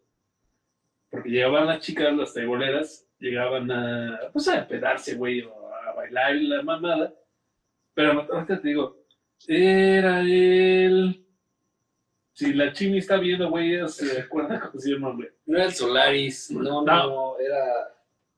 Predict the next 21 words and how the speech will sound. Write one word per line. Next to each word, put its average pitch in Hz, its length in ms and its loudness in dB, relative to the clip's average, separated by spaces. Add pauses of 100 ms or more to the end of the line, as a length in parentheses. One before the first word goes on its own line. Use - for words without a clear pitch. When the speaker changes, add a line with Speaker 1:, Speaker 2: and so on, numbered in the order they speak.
(2500)
Speaker 2:
Puta, 151 320 0
güey, 127 160 0
no 151 100 0
me 156 80 2
Speaker 1:
Ah, 135 100 4
Speaker 2:
acuerdo, 147 180 4
Speaker 1:
la 127 100 2
Speaker 2:
güey, 127 180 0
Speaker 1:
puta. 143 160 -2
Speaker 2:
pero 139 120 2
sí, 156 120 0
Speaker 1:
Yo 190 60 6
dejé 202 120 2
Speaker 2:
era 190 140 4
Speaker 1:
el 156 100 4
chavo, 185 200 6
no 160 120 4
firme, 165 260 -4
me 131 100 -6
acuerdo, 123 280 -8
güey. 110 120 -16